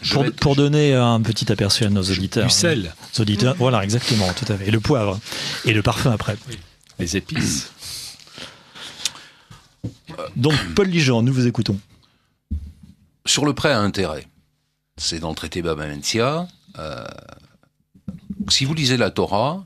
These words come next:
Speaker 1: il est interdit de prêter à intérêt, que ce soit un juif ou pas un juif. Le prêt à intérêt est interdit. Le prêt à intérêt, en fait, il est instauré par les talmunistes. Il y a des discussions dans le traité Baba Metzia qui cherchaient à nous faire croire que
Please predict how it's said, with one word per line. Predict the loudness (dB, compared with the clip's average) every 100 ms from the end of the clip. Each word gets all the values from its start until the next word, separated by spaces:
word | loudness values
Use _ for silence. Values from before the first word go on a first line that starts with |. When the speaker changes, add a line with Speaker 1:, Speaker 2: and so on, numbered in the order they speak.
| _
Speaker 1:
il | -2 2
est |
interdit | 2 2 -2 -4
de | -4
prêter | -4 -2
à | -2
intérêt, | -2 -6 -6 -6 -4
que |
ce | -6
soit | -2 -2
un |
juif | -2 -4 -10
ou | -6
pas | -4
un | -6
juif. | -10 -18 -20 -20 _
Le | -10
prêt | -2
à | -2
intérêt | -2 -4
est | -4
interdit. | -8 -10 -14 -18 -20 _ _ _ _ _ _ _
Le | -8
prêt | -2
à | 0
intérêt, | 0 0 0
en | 0
fait, | -2 0 0
il | 0
est |
instauré | -2 -2 -2 -6
par | -6 -4 -2
les | -4
talmunistes. | -6 -10 -10 -10 -12 -12 _ _ _ _ _ _ _ _ -16 -14 -14 -14 -16 -20 _ _ _ _ -18 -16 -2
Il |
y | 0
a |
des | 2
discussions | 2 0 2 2 2
dans | 2
le |
traité | 0 -2 0
Baba | 0 2 2
Metzia | 0 0 -2
qui | 0 -2
cherchaient | -2 -2 0
à |
nous | 0 -2
faire | -4 -8
croire | -4 0 0 -2 -8
que | -8 -6 -8